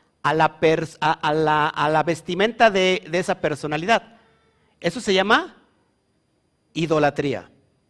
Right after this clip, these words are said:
Cuando murió Juan Pablo segundo, trajeron sus reliquias por todo, por todas las naciones.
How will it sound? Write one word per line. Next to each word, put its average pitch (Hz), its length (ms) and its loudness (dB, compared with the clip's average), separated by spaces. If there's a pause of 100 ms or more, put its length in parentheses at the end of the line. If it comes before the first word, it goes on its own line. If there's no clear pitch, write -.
(1080)
Cuando 170 840 2
murió 202 760 2 (720)
Juan 156 300 -2
Pablo 226 240 0
segundo, 180 720 -2 (1200)
trajeron 196 440 2 (240)
sus 156 200 -8
reliquias 156 680 -4 (640)
por 120 160 -6
todo, 180 460 -2
por 131 140 -6
todas 175 180 0
las 175 100 0
naciones. 107 560 -10